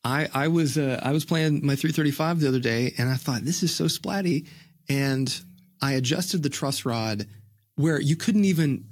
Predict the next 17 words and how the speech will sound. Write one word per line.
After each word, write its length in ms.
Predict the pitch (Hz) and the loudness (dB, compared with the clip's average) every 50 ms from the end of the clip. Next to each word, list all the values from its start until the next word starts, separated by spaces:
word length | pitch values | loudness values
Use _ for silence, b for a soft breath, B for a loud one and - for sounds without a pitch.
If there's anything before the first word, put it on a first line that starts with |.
| - - - | -10 -4 -2
notice 540 | 147 127 143 143 131 127 127 120 113 - | 0 2 2 2 2 2 2 0 0 -2
a 60 | - 113 | -2 -2
difference, 540 | 107 113 104 - - 165 170 - - - - b b b b b b b - | 0 -2 -2 0 0 -2 0 -2 -6 -8 -10 b b b b b b b -2
but 280 | - 135 127 - - | -2 0 0 -2 -2
just 340 | - 120 147 135 135 - - | -2 0 0 0 0 -2 -4
a 60 | - | -6
s-, 240 | - - - - - - | -4 -2 -2 -4 -4 -4
the 100 | 151 127 | -2 -2
smallest 540 | 120 - - 156 143 135 143 139 131 - - | -2 -2 -2 -2 -2 0 0 0 -2 -2 -4
turn 360 | - 139 135 131 120 110 98 - _ - | -4 -4 -2 -2 -2 -4 -6 -10 _ -4
brought 220 | - 120 110 113 | -2 -2 -2 -2
it 80 | 110 110 | -2 -2
back 220 | 110 104 104 - | -4 -4 -4 -4
to 80 | - 107 | -6 -6
life. 240 | 104 98 92 101 - | -4 -4 -4 -4 -4
So 280 | - - 120 104 104 - B B B B B B B | -4 -4 -2 -4 -4 -6 B B B B B B B
you, 160 | - 135 151 | 0 0 0